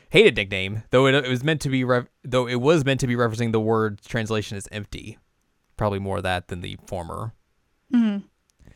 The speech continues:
Speaker 1: Uh, like Hanamaru, Ren seems to have some trouble operating her own laptop, as she barely knows how to use live stream during a, during a Zoom chat. <laughs> Uh, Cuckoo utilizes a name suggestion voting box from the classmates to give a name for the group,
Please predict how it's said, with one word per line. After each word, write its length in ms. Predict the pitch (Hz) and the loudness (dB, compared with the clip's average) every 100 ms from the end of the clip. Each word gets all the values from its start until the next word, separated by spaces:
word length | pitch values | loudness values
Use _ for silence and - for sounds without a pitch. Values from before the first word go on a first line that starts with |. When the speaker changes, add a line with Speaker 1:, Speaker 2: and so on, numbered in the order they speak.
| _ _ _ | _ _ _
Speaker 1:
Uh, 220 | - 104 107 | 0 0 2
like 180 | 147 135 | 2 2
Hanamaru, 680 | 147 139 135 135 117 113 110 | -2 2 2 2 2 0 0
Ren 320 | 117 131 127 | -2 0 -2
seems 280 | 143 123 117 | -2 -4 -2
to 100 | 117 | 0
have 160 | 120 | 0
some 140 | 107 110 | -2 -4
trouble 300 | 131 113 120 | -2 0 0
operating 360 | 110 110 117 107 | 0 -2 -2 0
her 80 | 110 | -4
own 100 | 101 | -2
laptop, 420 | 113 110 107 104 | -4 -4 -6 -6
as 60 | |
she 100 | 101 | -6
barely 280 | 113 113 110 | -2 0 0
knows 180 | 107 107 | -2 -2
how 80 | 117 | -2
to 60 | 104 | -4
use 200 | 104 101 | -4 -2
live 220 | 117 110 | -2 -2
stream 240 | - 104 | -4 -8
during 260 | 101 104 101 | -4 -6 -6
a, 60 | |
during 260 | 95 113 104 | -4 -4 -4
a 60 | 101 | -4
Zoom 240 | 110 139 | -4 -4
chat. 340 | - 90 104 - - _ | -4 -4 -4 -6 -20 _
<laughs> 100 | 185 190 - 180 - 240 - - - - _ _ | -14 -12 -8 -8 -8 -12 -18 -16 -18 -18 _ _
Uh, 280 | 101 98 95 | -6 -4 -4
Cuckoo 260 | - 156 170 | 0 0 2
utilizes 500 | 151 143 131 131 120 | 4 4 4 4 2
a 100 | 117 | 0
name 220 | 113 131 | 0 -2
suggestion 400 | 120 110 110 113 | -4 -4 -4 -4
voting 200 | 104 107 | -4 -4
box 240 | 101 107 110 | -2 -2 -2
from 80 | 113 | -8
the 60 | |
classmates 400 | - 104 104 104 | -2 -4 -2 -8
to 80 | - | -6
give 140 | 107 | -8
a 40 | 101 | -6
name 160 | 101 | -6
for 100 | 98 | -8
the 60 | 98 | -10
group, 320 | - 180 180 | -4 -2 -4